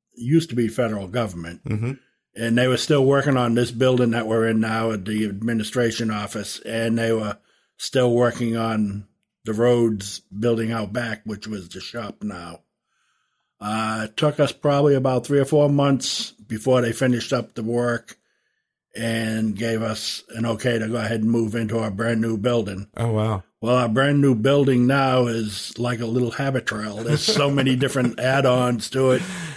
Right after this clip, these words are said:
Speaker 2: Yeah, things change over time, don't
Speaker 1: Yeah.
Speaker 2: they?
Speaker 1: But like I said, I, I started with roads as a supervisor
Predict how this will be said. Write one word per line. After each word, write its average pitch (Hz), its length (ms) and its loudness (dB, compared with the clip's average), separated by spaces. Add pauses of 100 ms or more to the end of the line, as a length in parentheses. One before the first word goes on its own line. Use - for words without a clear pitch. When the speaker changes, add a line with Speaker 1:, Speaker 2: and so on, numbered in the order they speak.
(200)
Speaker 2:
Yeah, 135 220 0
things 143 360 2
change 143 360 2
over 117 200 0
time, 113 360 -2
don't 120 200 2
Speaker 1:
Yeah. 101 140 -4
Speaker 2:
they? 107 160 -2 (680)
Speaker 1:
But 135 200 0
like 156 180 4
I 185 100 6
said, 170 260 4
I, 147 380 2
I 127 40 2
started 139 440 4
with 147 160 4
roads 143 500 4
as 131 220 0
a 143 80 -2
supervisor 113 920 -2